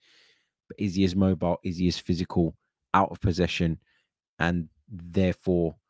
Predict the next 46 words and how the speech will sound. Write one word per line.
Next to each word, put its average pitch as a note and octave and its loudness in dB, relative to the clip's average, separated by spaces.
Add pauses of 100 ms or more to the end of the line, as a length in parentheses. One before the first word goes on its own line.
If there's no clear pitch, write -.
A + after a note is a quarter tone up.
(960)
if F2+ -4
he's F2+ -2
not, A2+ 4
does E2 -6
that F#2 0
weaken G2 0
us F2 -6
in F2 -2
midfield F2 0
a F2 0
little F2+ -2
bit F2 -8
too F2+ -4
much? F2 -4
Maybe F2+ 0
it - -8
does. E2 -2
I G#2 4
don't, - -2 (100)
<sighs> - -20
it's - -16
re-, F2 -8
so D#2+ -8
difficult E2 -8
to - -10
say. F2+ -2 (500)
It's C3 4
always E3 8
difficult B2 4
to A2 2
look G#2 2
at - -10
players G2 0
and, F2+ 0
and F#2 -2
work F#2+ 2
out F2 0
how F#2 -2
they F2 0
would E2+ -2
transition F2+ -4
from F2 -4
one F2 -2
league E2+ -4
to F2+ -4
another. E2 -4